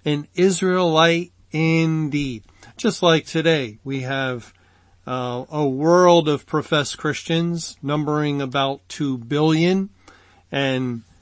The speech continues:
yet the vast majority of them are not true Christians.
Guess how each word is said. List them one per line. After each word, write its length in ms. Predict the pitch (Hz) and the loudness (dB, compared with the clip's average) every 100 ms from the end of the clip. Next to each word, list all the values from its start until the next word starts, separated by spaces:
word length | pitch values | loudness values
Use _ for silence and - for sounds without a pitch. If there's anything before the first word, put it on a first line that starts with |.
| _ _ | _ _
yet 300 | - 139 143 | -6 -4 -2
the 100 | 131 | -4
vast 360 | 123 151 151 - | 0 2 2 -2
majority 480 | 139 147 151 151 | -2 0 0 0
of 160 | 147 135 | -2 -2
them 360 | 147 175 196 - | 2 2 2 -4
are 280 | - 165 170 | 0 4 4
not 420 | 170 175 196 - | 2 0 -2 -4
true 600 | - - 220 226 247 240 214 | -12 -10 -2 2 4 4 0
Christians. 880 | - 180 147 - 151 120 95 - | 0 0 0 -2 -4 -4 -8 -18